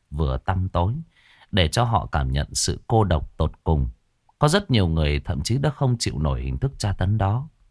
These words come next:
Hoàn cảnh của tôi bây giờ có thể nói là còn tệ hơn cả bị nhốt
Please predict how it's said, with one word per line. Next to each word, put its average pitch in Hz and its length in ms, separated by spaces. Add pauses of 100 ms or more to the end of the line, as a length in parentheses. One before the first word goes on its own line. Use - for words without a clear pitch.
(600)
Hoàn 98 240
cảnh 85 220
của 73 120
tôi 101 160
bây 117 160
giờ 78 280
có 127 140
thể 90 160
nói 87 380 (180)
là 92 160
còn 90 200
tệ 101 220
hơn 127 280
cả - 160
bị 62 160
nhốt 120 220